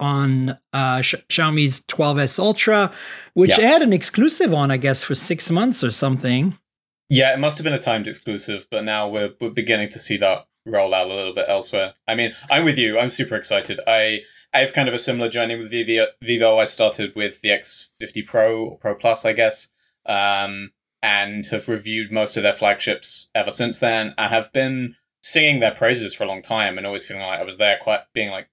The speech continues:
Speaker 2: "Come on, these, these cameras are amazing." And, and a lot of people, you know, it's hard to break through the noise of Pixel is the best or whatever top tier Galaxy flagship is, is the best that year. But I think the last couple of years, it's been hard to argue that Vivo's at least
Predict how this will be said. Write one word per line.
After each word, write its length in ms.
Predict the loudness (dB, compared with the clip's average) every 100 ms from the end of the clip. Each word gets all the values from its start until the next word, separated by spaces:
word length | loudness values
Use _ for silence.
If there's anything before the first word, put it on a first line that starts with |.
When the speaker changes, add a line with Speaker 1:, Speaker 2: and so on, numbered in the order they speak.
| -8
Speaker 2:
"Come 120 | -2
on, 120 | 0
these, 260 | 0 -4 -6
these 140 | -10 -8
cameras 400 | -2 0 0 -2
are 80 | -2
amazing." 420 | 0 0 -2 -8
And, 140 | -10
and 120 | -12 -6
a 40 |
lot 180 | -4 -4
of 60 | -6
people, 380 | -12 -12 -16 -18 _ _ _
you 100 | 0
know, 160 | 0 0 _ _ _ _ -2
it's 220 | 0 4
hard 180 | 4 2
to 60 |
break 220 | 0 0 0
through 120 | 0
the 60 | 2
noise 320 | 2 2 0
of 200 | -2 -4
Pixel 300 | -4 -4 -6
is 100 | -8
the 40 | -2
best 340 | 0 0 -4 -10
or 320 | -8 -8 -6
whatever 500 | -2 -2 0 -2 -4 -10 _ _ _ -6
top 200 | -4 -2
tier 140 | -2
Galaxy 460 | 2 2 2 -2 -4
flagship 520 | 0 0 0 -4 -4
is, 200 | -6 -6
is 140 | -10 -12
the 60 |
best 280 | -4 -4 -2
that 140 | -2 -2
year. 220 | -6 -8 _ _ _ _
But 180 | 2 2 0
I 80 |
think 480 | 0 0 0 -2 -8 -18 _ _ _ -4
the 60 |
last 320 | 2 4 4
couple 240 | 0 -2 0
of 60 |
years, 480 | 0 0 0 -2 -4
it's 140 | -6 -8
been 160 | -6
hard 200 | 2 2 2
to 100 | 0
argue 240 | 0 0
that 160 | -4 -4
Vivo's 380 | -4 -4 -6 -6
at 80 |
least 420 | -4 -4 -4 -8